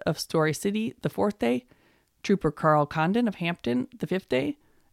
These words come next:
and Trooper Cal Wagner of Cedar Rapids the last two days. Police departments and sheriff's deputies provided assistance throughout the week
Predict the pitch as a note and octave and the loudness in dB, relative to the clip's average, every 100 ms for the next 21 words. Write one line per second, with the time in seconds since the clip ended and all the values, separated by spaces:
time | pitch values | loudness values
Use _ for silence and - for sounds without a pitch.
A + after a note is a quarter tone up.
0 | _ F3 - G3 D3+ - F#3 G3 F#3+ E3+ | _ -2 0 0 0 2 2 4 2 2
1 | F#3 F3+ D3 G#3 A3 E3+ D#3 D3+ - - | 2 0 0 0 2 0 -2 -6 -10 -4
2 | D3+ D3 - - D#3 - E3+ - _ _ | -2 -2 -4 -4 -4 -4 -8 -14 _ _
3 | _ _ _ _ _ _ _ _ _ _ | _ _ _ _ _ _ _ _ _ _
4 | _ _ _ C4+ E4 E4+ A#3+ A3 G#3+ G#3 | _ _ _ 0 2 2 0 2 2 2
5 | F#3+ - E3+ - F#3+ G3 - D#3+ D3+ D3 | 0 0 -2 2 2 2 -2 -2 0 0
6 | C#3+ - E3 D#3 D3+ E3 - B3 D#3 - | -2 -2 0 2 2 -2 -2 -2 -2 -4
7 | - E3+ D3 F#3 B3+ - | 0 0 0 0 0 -2